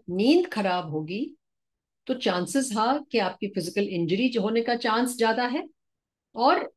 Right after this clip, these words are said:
repair from that injury या recovery from injury वो भी delay हो जाएगी और आपका chances है कि आप trainings miss करें। तो कुछ research ने देखा कि जिन लोगों की नींद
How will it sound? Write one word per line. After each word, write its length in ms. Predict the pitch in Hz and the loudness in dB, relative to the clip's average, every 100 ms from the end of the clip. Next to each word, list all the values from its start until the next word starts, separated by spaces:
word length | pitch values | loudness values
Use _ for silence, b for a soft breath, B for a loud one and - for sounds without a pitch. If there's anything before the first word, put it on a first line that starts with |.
| 170 | -2
repair 560 | 180 196 240 247 311 | 0 2 4 6 6
from 280 | 330 - 247 | 4 0 -2
that 240 | 226 214 208 | 0 -2 -2
injury 280 | 170 156 170 | -2 -2 -2
या 220 | 175 190 | 0 0
recovery 600 | 185 - 214 214 269 302 277 | 0 0 0 4 4 4 4
from 220 | 220 196 | -2 -2
injury 380 | 175 170 226 302 - | -4 -2 -2 -2 -2
वो 160 | 175 | 2
भी 120 | 247 277 | 4 4
delay 280 | 196 175 | 4 0
हो 140 | 165 156 | -2 -2
जाएगी 460 | 156 151 156 262 - _ _ _ _ _ _ _ | -4 -6 -6 -8 -8 _ _ _ _ _ _ _
और 180 | 233 320 | 2 2
आपका 480 | - 208 202 - 226 | 4 2 2 -2 -4
chances 540 | 214 190 180 175 226 | -2 -2 -2 0 -2
है 180 | 190 180 | 0 -4
कि 140 | 247 196 | -2 -2
आप 220 | 185 - | -2 -4
trainings 460 | 190 165 180 269 - | -4 -2 2 2 0
miss 300 | 165 196 - | 2 2 2
करें। 340 | - 151 151 143 _ _ _ _ _ _ _ _ _ _ - | -6 -8 -10 -14 _ _ _ _ _ _ _ _ _ _ -6
तो 80 | 196 | -4
कुछ 260 | 190 226 | -2 -2
research 500 | 202 208 220 220 220 | -2 -2 0 0 0
ने 80 | 226 | 0
देखा 400 | 185 180 180 247 | 0 -2 -2 -2
कि 140 | - | -2
जिन 340 | 208 143 240 311 | -4 0 4 6
लोगों 400 | 294 269 269 277 | 8 8 6 4
की 120 | 277 | 2
नींद 420 | 240 226 254 262 | 2 2 2 2